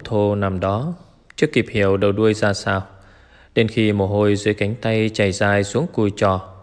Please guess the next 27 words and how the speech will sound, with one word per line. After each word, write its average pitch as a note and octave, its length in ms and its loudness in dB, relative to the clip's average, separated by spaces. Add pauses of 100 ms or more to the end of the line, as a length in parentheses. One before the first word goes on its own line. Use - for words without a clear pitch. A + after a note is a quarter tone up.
(180)
tôi A#2 120 2
mới A2 320 0
bừng G2+ 300 -2
tỉnh, G2 180 0 (500)
nhảy G#2+ 140 4
bổ G2 240 4
vào G2+ 160 2
khu C#3 180 0
phòng G#2 240 -2
học. G2 260 -4 (1500)
Học - 280 0
tốc - 460 -2
phóng B2+ 320 0
lên A2 200 0
cầu G2 180 -2
thang. G2 280 -2 (800)
Tới B2 400 4
tầng G2+ 140 0 (100)
ba, G2+ 200 2 (420)
tôi C3 100 4
đứng B2+ 220 2
thở A2+ 160 0
hổn G2+ 200 2
hển G2+ 180 0
ở G2+ 180 -2
hành G2 220 -4
lang, G#2+ 220 0